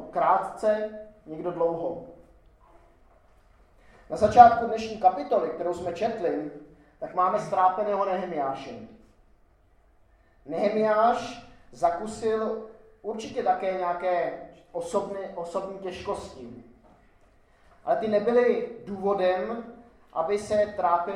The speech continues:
před králem Artaxerxem, u kterého pracoval jako číšník. Byl dost velký profík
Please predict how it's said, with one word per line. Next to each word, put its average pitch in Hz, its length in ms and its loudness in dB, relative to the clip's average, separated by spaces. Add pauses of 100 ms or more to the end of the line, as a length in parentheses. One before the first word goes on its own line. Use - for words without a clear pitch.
(100)
před - 280 -12
králem 180 760 0 (340)
Artaxerxem, 143 1160 -4 (520)
u 143 80 -16
kterého 180 360 2
pracoval 175 520 0
jako 170 220 2
číšník. 127 560 -16 (1800)
Byl 202 200 -2
dost 226 200 0
velký 254 280 -2
profík 180 640 -6